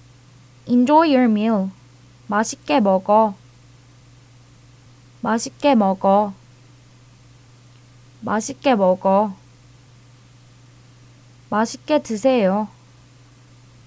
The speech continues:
맛있게 드세요. 맛있게 드세요. It is really good. 정말 맛있어.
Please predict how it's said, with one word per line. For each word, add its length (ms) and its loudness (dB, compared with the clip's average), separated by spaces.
맛있게 500 -4
드세요. 680 -4
맛있게 500 -4
드세요. 640 -4
It 120 -2
is 220 -2
really 280 0
good. 400 -2
정말 440 0
맛있어. 800 -2